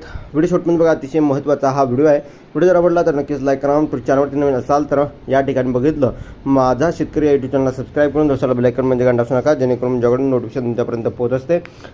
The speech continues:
स्क्रीन शकता कृषी उत्पन्न बाजार समिती लासलगाव, श्री छत्रपती शिवाजी महाराज कृषी उत्पन्न बाजार समिती लासलगाव, दिनांक सात मे दोन हजार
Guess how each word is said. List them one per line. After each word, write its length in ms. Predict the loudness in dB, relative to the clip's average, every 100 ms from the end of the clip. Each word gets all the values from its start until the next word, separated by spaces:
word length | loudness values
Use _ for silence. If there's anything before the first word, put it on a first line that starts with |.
| -6
स्क्रीन 200 | 2 2
शकता 280 | 2 2 0
कृषी 260 | 0 -8
उत्पन्न 280 | -2 0 2
बाजार 320 | 2 2 0
समिती 360 | 0 -2 -2 -2
लासलगाव, 480 | -2 -2 0 0 0 -4 -20 -12
श्री 120 | -4 0
छत्रपती 480 | 2 0 2 0
शिवाजी 360 | 0 0 0 2
महाराज 400 | 0 2 2 0 -4
कृषी 200 | -12 -10
उत्पन्न 300 | -6 -2 0
बाजार 340 | 0 0 0
समिती 400 | -2 -6 -6 -4
लासलगाव, 400 | -2 -2 0 2
दिनांक 320 | 2 2 0 -4
सात 480 | -2 0 0 0
मे 220 | 0 0 0
दोन 200 | -2 0
हजार 280 | 2 2